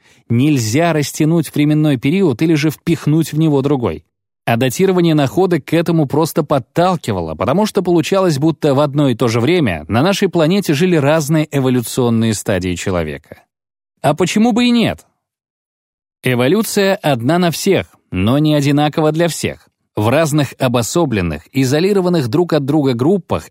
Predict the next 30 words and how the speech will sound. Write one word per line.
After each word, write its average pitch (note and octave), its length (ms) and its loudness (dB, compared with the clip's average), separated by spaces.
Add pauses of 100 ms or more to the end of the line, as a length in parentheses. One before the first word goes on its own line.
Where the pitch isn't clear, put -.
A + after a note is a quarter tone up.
эволюционный B2 680 0
процесс E3 420 0
протекает D3+ 600 -2 (160)
по-разному. G#2+ 680 -2 (640)
Разные G3+ 400 2
пути, D#3 460 -2 (100)
разная C#3+ 380 0
скорость C3+ 380 0
движения. F2+ 580 -2 (560)
Как F3 320 0
можно C#3 380 0
утверждать, B2 720 0
что - 260 -2
в - 80 -8
такой-то D#3+ 440 0
период F3+ 360 0
существовал D#3+ 720 0
только D#3 420 -2 (160)
такой-то D#3 640 0
вид B2 420 -2
рода B2 400 0
люди? B2+ 480 -2 (680)
Помимо G#3+ 400 2
изоляции F3 580 0
есть D#3 460 0
еще D#3 320 0
и E3 200 -4
такой D#3 360 0
процесс, D3 480 -2
как - 240 -4